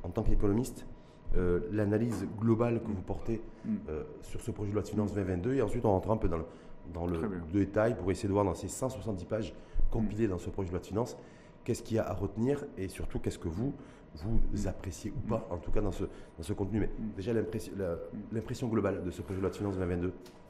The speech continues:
Speaker 2: Oh, c'est une grande déception. Euh, c'est un projet, euh,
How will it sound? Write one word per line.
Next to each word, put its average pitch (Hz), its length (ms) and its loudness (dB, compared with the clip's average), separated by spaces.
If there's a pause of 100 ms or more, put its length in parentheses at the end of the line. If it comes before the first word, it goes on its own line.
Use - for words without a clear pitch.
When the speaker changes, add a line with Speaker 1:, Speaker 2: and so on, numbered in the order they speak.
(200)
Speaker 2:
Oh, 147 140 8
c'est 143 240 0
une 135 100 4
grande 127 220 4
déception. 160 560 4 (260)
Euh, 110 160 -4 (340)
c'est - 140 -8
un 123 80 8
projet, 123 440 6
euh, 113 600 6